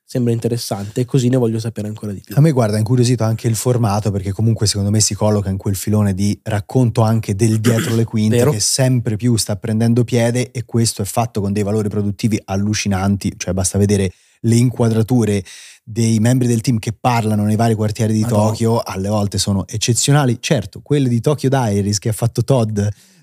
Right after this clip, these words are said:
Speaker 2: due anni fa,
Speaker 1: <laughs>
Speaker 2: eh, diciamo, ad Akihabara e ad Asakusa, sono comunque... Eh, capaci di rivaleggiare. Però, insomma, bravi <laughs> anche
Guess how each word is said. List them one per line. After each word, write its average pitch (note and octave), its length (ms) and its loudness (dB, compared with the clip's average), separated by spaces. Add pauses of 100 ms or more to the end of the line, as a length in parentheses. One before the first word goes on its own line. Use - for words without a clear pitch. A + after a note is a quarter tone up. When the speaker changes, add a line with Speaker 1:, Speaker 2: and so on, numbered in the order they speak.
Speaker 2:
due C#3+ 220 2
anni C#3 240 2
fa, C#3 240 0
Speaker 1:
<laughs> A#2 840 -2
Speaker 2:
eh, C3+ 80 4
diciamo, A#2+ 600 2 (360)
ad A2+ 140 0
Akihabara B2+ 520 2
e B2 140 2
ad A2+ 320 2
Asakusa, D#3+ 720 2
sono B2+ 380 -2
comunque... D3+ 800 0 (400)
Eh, A#2 840 0
capaci C3 380 -2
di C3+ 100 0
rivaleggiare. B2 560 -2
Però, G#2 360 -2
insomma, F2+ 340 -8
bravi A2 540 0
<laughs> - 60 -2
anche A#2 360 -2